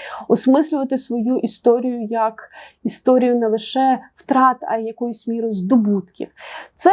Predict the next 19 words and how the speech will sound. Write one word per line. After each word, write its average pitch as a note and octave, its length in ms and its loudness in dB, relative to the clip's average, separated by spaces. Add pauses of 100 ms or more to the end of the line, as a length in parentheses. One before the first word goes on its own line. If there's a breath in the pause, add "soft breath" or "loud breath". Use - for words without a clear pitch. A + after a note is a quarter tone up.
(140)
істо-, D#4+ 460 2
спроба C#4 540 0
Ніно C4+ 240 -4
Харакішвілі C#4+ 800 0
розказати C4 580 0
про - 200 0
ту C4+ 220 0
Грузію, D4+ 420 4
яку A#3+ 240 -6
вона C4 380 4
знає, G#3 440 -6 (280 loud breath)
але B3 220 6
розказати D4+ 500 0
так, F#4+ 440 0
аби A#3+ 340 2
європейський A#3 600 0
читач - 400 0
також B3+ 460 0
зрозумів. A3 560 0